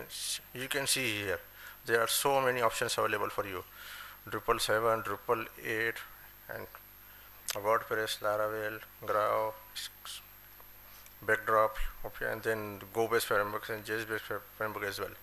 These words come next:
So now you need to switch, switch the selection of the options. So here I am selecting Drupal eight Composer version.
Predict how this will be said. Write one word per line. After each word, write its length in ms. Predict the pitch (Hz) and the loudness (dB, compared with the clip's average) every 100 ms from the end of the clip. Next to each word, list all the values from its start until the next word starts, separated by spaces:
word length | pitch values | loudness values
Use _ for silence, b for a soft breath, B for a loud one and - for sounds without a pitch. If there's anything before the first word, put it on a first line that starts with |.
| B B B B B | B B B B B
So 140 | - 113 | 0 4
now 200 | 117 127 | 6 6
you 200 | 123 127 | 6 0
need 180 | 123 - | 0 -2
to 60 | 127 | 0
switch, 520 | 135 131 - - - - - | 2 2 0 -4 -10 -14 -8
switch 360 | - - 143 117 | -6 -2 -2 0
the 100 | 131 | 0
selection 440 | - - 120 - | 2 2 2 2
of 60 | 123 | 0
the 60 | 98 | 0
options. 340 | - 110 92 | 0 0 0
So 180 | - 104 | 2 2
here 140 | 113 | 6
I 260 | 120 117 117 | 4 4 2
am 80 | 120 - | -2 -8
selecting 360 | 104 120 131 - B B B - | -10 -8 -10 -12 B B B -6
Drupal 300 | 127 135 135 135 | -2 2 4 4
eight 160 | - | 2
Composer 440 | - 113 113 104 92 | 0 2 2 2 2
version. 300 | 87 95 | 0 -2